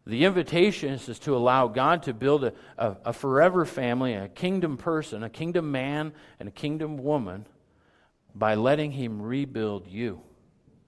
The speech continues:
So that's the a-, personal application. Just let Jesus rebuild you. Whatever you're struggling with, whatever you're not surrendering to him, surrender to him.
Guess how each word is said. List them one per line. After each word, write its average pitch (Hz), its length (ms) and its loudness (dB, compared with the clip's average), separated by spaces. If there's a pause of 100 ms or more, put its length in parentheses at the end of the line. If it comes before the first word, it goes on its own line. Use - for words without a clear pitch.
(540)
So - 120 -20
that's 120 360 0
the 113 180 -4
a-, 113 200 -4 (100)
personal 131 480 -4
application. 92 640 -12 (500)
Just 208 300 2
let 180 200 2
Jesus 143 480 -4
rebuild 151 600 -6
you. 151 240 -6
Whatever 151 420 0
you're 170 160 -8
struggling 170 520 -4
with, 185 220 -6 (400)
whatever 160 440 2
you're 175 240 0
not 165 260 -2
surrendering 165 600 -2
to 156 100 -4
him, 165 260 -6 (160)
surrender 175 600 -4
to 175 100 -2
him. 175 340 -6